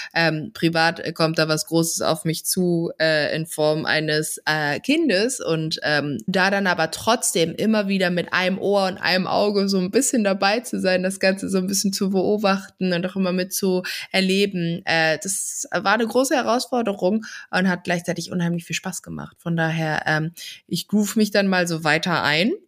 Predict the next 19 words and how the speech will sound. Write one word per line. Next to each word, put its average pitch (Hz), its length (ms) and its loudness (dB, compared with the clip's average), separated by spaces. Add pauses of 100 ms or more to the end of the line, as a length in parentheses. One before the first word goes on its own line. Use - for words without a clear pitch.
(320)
äh, 240 180 2
mit 247 240 0
diesem 240 260 2
neuen 240 320 2
Menschen 233 360 2
in 233 100 0
meinem 226 220 2
Leben. 233 560 2 (600)
<laughs> 381 640 2
Und 247 220 2
dann, 226 300 2
äh, 220 400 2
kommt, 214 400 0
äh, 202 320 0
die 202 140 0
nächste 196 320 0
Saison 185 580 2
gerne, 175 720 2
äh, 170 460 2